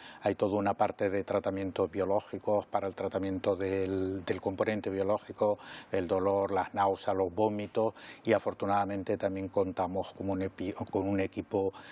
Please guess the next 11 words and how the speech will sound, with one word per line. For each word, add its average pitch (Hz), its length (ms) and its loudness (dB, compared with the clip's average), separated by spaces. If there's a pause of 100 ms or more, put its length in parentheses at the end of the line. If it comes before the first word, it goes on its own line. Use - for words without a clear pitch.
(220)
de 101 80 0
psicólogos 98 640 2
o 98 80 2
de 101 80 0
apoyo 98 340 0
psicosocial 101 920 -2
de 95 120 -2
la 98 80 -2
Fundación 101 560 -2
La 95 140 2
Caixa 98 500 -6